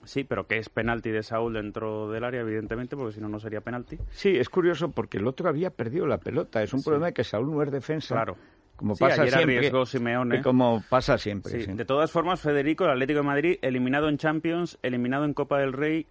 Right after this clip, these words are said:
Speaker 1: a once puntos, eh, del liderato, yo me aventuraría a hablar de crisis, pero ya no sé si eso es una crisis o no.
Speaker 2: Al, al Atlético le gusta.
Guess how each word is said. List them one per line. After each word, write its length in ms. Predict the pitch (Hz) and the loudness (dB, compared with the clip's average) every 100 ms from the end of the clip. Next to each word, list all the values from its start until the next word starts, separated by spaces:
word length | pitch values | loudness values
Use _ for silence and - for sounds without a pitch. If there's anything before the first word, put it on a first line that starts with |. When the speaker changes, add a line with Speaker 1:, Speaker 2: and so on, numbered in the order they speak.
| - | -4
Speaker 1:
a 80 | |
once 380 | 120 139 151 - | 0 0 0 -2
puntos, 580 | - 151 147 147 135 - | 0 0 0 0 -2 0
eh, 60 | 131 123 123 120 117 | -2 0 -2 -4 -4
del 180 | 120 | -4
liderato, 480 | 123 127 143 - 175 - _ _ _ 110 | -2 0 -2 -2 -4 -6 _ _ _ -6
yo 160 | 123 143 | -2 2
me 120 | 151 | 2
aventuraría 880 | 131 120 117 123 117 113 131 151 151 147 120 | 2 2 2 0 0 0 2 2 2 0 0
a 40 | 101 | -2
hablar 260 | 107 131 | -2 -2
de 140 | 120 104 | -2 -2
crisis, 400 | 156 220 131 - | -4 -2 -8 -6
pero 160 | 113 104 | -6 -2
ya 160 | 117 | 0
no 100 | 135 | -2
sé 200 | 139 139 | 0 -2
si 220 | 143 135 120 | -2 -2 -2
eso 220 | 123 135 | -2 -4
es 100 | 123 | -4
una 240 | 123 117 | -4 -4
crisis 640 | - 123 120 123 110 107 | -4 -6 -4 -4 -2 -4
o 80 | 117 | -4
no. 240 | 123 214 - | -4 -2 -2
Speaker 2:
Al, 180 | - 92 | -2 -4
al 460 | 82 - - - | -6 -8 -10 -10
Atlético 500 | 67 143 85 101 147 | -10 -10 -8 -4 0
le 80 | 151 | 0
gusta. 400 | 95 139 - 92 | -2 -6 -12 -14